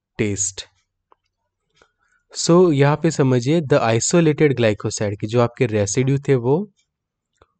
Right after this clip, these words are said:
उसको डिसॉल्व करने हैं ग्लेशियल एसिटिक एसिड के अंदर and a drop of ferric chloride solution is added, follow by the addition of sulfuric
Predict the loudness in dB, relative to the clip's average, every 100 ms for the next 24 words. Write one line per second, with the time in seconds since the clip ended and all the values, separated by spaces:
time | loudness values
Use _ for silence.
0 | -6 -4 0 2 2 4 4 4 2 0
1 | 0 -2 -4 -4 -10 _ _ _ -14 -6
2 | -2 -2 -2 -2 0 0 -2 -4 -4 -4
3 | -4 -6 -10 -10 -10 -10 -12 -16 _ _
4 | _ _ _ _ _ _ _ _ _ -8
5 | -4 -4 -4 -12 _ _ -12 -10 -2 2
6 | 2 0 -2 -2 -2 -8 -20 _ _ _
7 | _ _ _ _ -2 0 2 0 -2 -4
8 | 0 0 -2 -4 -12 _ _ _ _ _
9 | _ _ -10 -2 0 2 0 0 -4 -4
10 | -4 -6 -6 -6 0 0 0 -4 -12 _
11 | _ _ _ _ _ -4 2 4 4 2
12 | 0 -2 -6 -8 -4 -2 -2 -4 -4 -4
13 | -4 -6 -6 -6 -4 -4 -2